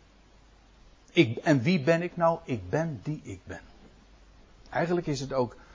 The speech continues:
eh, de God zonder naam. Ja, begrijp me goed.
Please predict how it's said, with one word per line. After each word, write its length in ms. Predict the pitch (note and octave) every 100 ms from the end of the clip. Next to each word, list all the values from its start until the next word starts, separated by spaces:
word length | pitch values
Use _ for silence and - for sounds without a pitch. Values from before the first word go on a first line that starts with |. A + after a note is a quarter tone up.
| - - - - - - -
eh, 240 | G#2+ F#2+ F2+ - _ - - - - - -
de 80 | -
God 260 | - C3+ -
zonder 460 | - G#2+ F#2 F2
naam. 280 | E2+ D2 - - - - - - -
Ja, 240 | G2+ G2 - - A2+ A2 A2+ - -
begrijp 380 | A2 G2+ B2 A#2+
me 80 |
goed. 280 | - C#3 -